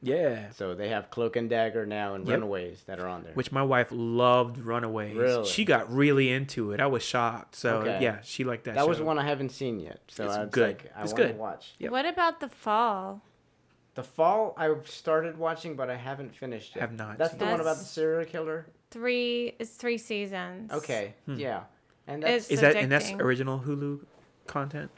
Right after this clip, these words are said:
Speaker 3: It's actually Netflix, I
Speaker 1: Oh,
Speaker 3: think.
Speaker 2: You're
Speaker 1: that's
Speaker 2: right.
Speaker 1: Netflix.
Speaker 2: That's right.
Speaker 1: Okay.
Speaker 3: That's
Speaker 2: That
Speaker 3: right,
Speaker 2: is
Speaker 3: we're talking
Speaker 2: Netflix.
Speaker 3: Hulu.
Speaker 2: Yes.
Speaker 3: I'm
Speaker 1: Yeah,
Speaker 2: Put your
Speaker 3: thinking
Speaker 1: yeah.
Speaker 2: jump.
Speaker 3: Netflix.
Speaker 2: Yeah.
Speaker 3: Okay.
Speaker 2: Um, Sling i-, in itself is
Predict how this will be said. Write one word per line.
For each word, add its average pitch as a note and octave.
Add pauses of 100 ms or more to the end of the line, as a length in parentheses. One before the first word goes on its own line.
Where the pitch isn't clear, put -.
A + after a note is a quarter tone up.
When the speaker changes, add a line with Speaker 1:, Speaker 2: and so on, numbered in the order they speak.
Speaker 3:
It's A#3+
actually C4
Netflix, -
I -
Speaker 1:
Oh, -
Speaker 3:
think. -
Speaker 2:
You're C#3+
Speaker 1:
that's E3
Speaker 2:
right. C3 (100)
Speaker 1:
Netflix. A#2+
Speaker 2:
That's -
right. A#3
Speaker 1:
Okay. A#3
Speaker 3:
That's A#3
Speaker 2:
That B3
Speaker 3:
right, A#3+
Speaker 2:
is A3
Speaker 3:
we're A#3
talking A#3
Speaker 2:
Netflix. G#3+
Speaker 3:
Hulu. G#3
Speaker 2:
Yes. A2+
Speaker 3:
I'm -
Speaker 1:
Yeah, B2
Speaker 2:
Put A#2
your -
Speaker 3:
thinking A2+
Speaker 1:
yeah. -
Speaker 2:
jump. C#3
Speaker 3:
Netflix. G2+
Speaker 2:
Yeah. G#2+ (200)
Speaker 3:
Okay. A#2+
Speaker 2:
Um, G#2 (1400)
Sling A#3+
i-, G#3
in E3+
itself D#3
is -